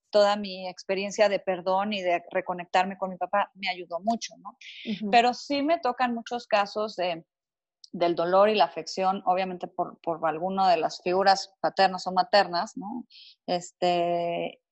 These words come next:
Speaker 1: y que, y que continúa, ¿no? Entonces, sí, sí es la parte más complicada para ellos, porque no, o sea, muchas veces son personas que llevan años tratando con
Speaker 2: Ujú.
Speaker 1: terapia, este, esto, ¿no? Y me dicen, "Es que ya lo hice, ya lo hice."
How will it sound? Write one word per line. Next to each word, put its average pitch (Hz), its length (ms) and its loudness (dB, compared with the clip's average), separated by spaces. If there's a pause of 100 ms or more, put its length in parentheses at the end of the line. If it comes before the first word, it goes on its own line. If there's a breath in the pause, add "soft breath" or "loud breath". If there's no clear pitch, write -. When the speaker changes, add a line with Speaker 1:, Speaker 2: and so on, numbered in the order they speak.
Speaker 1:
y 220 220 -4
que, - 120 -8
y 240 140 0
que - 140 -2
continúa, 202 640 2 (360)
¿no? 180 200 -4
Entonces, 226 420 -4 (760 soft breath)
sí, - 640 -2 (140)
sí - 260 2
es 254 100 4
la 226 200 4
parte 220 340 2
más 208 300 -4
complicada 202 680 2
para 185 200 6
ellos, 208 240 -2
porque 226 420 4
no, 240 240 -4
o 220 80 -4
sea, 233 240 -2
muchas 285 400 0
veces 294 160 -4
son 254 140 -10
personas 247 440 -6
que 202 120 -6
llevan 240 260 0 (160)
años - 540 -2 (160)
tratando 180 580 -4 (320)
con 226 140 4
Speaker 2:
Ujú. 208 80 2
Speaker 1:
terapia, 226 540 2 (360 soft breath)
este, 208 500 -6
esto, 247 320 0
¿no? 208 120 0
Y 277 60 0
me 226 140 0
dicen, 233 300 -4
"Es 247 120 -4
que 285 140 -2
ya 240 140 6
lo 254 120 0
hice, 262 300 -2
ya 226 100 8
lo 254 140 -2
hice." 277 380 -6